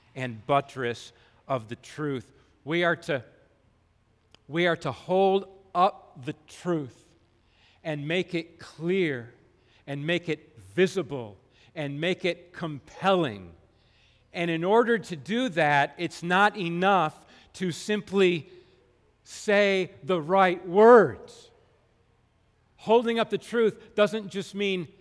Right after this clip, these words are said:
speaking truth. For we're seeing here that, that it has to get into our conduct, into our character, into our relationships, into our priorities.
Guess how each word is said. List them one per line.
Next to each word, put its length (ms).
speaking 800
truth. 340
For 200
we're 200
seeing 440
here 340
that, 180
that 160
it 120
has 240
to 100
get 160
into 300
our 180
conduct, 800
into 320
our 120
character, 720
into 340
our 160
relationships, 960
into 440
our 140
priorities. 920